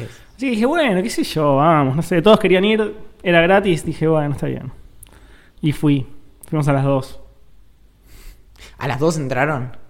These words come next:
Speaker 1: Sí. <laughs> ¿Viste cuando decís, "Esto está mal por donde se lo
Speaker 2: A
Speaker 1: mira"?
Speaker 2: las dos me desperté de repente, fui al baño, volví a
Speaker 1: Claro,
Speaker 2: dormir, como
Speaker 1: claro, y dije, "Uy, qué bajón, mañana voy a estar cansado porque dormí mal"?
Speaker 2: Claro.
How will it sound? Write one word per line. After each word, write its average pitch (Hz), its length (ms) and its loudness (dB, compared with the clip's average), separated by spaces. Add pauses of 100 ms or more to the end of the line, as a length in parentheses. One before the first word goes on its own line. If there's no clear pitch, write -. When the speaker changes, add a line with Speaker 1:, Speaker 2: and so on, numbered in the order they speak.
Speaker 1:
Sí. - 360 -16 (300)
<laughs> - 380 -8
¿Viste 165 180 -6
cuando 143 140 2
decís, - 240 -4 (260)
"Esto - 240 -4
está 139 200 -4
mal 156 240 -2 (120)
por 139 160 2
donde 131 260 0
se 131 160 -4
lo 131 80 0
Speaker 2:
A - 20 0
Speaker 1:
mira"? 143 160 4
Speaker 2:
las 160 240 4
dos 220 280 2
me 160 160 -4
desperté 120 540 -2
de 143 140 -2
repente, 147 600 -2 (120)
fui 165 300 2
al 127 180 0
baño, 170 400 2
volví 147 340 0
a 156 40 6
Speaker 1:
Claro, 180 320 10 (100)
Speaker 2:
dormir, - 180 0 (120)
como 151 120 -2
Speaker 1:
claro, 175 220 4
y 165 40 8
dije, 175 160 4
"Uy, 185 140 6
qué 160 80 2
bajón, 165 300 4
mañana 151 200 2
voy 160 60 2
a 151 40 2
estar 147 140 -2
cansado 160 340 2
porque 131 440 -2
dormí 139 640 0
mal"? 131 300 -2 (120)
Speaker 2:
Claro. 147 320 2